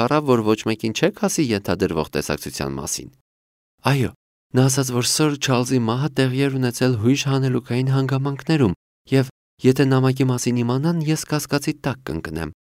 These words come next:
Նա վախեցրեց ինձ, և ես որոշեցի լռել»։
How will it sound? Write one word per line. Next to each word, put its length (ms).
Նա 120
վախեցրեց 640
ինձ, 200
և 200
ես 200
որոշեցի 560
լռել»։ 380